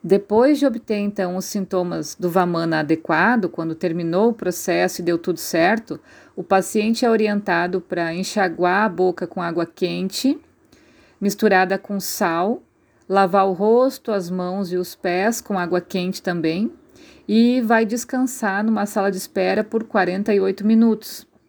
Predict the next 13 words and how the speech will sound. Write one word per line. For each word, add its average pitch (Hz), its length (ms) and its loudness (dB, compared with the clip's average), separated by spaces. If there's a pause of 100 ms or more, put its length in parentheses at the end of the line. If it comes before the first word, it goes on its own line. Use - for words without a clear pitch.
(1700)
Depois 233 680 4
disso, 202 560 -2
eles 202 320 -2
fazem 202 520 0
um 180 440 -6 (180)
procedimento, 202 1000 -2 (460)
ah, 170 180 -2
como 208 240 2
um 220 160 2
fumo 269 460 2
nasal, 165 680 -2 (300)
chamado 185 500 -2
de 175 220 -2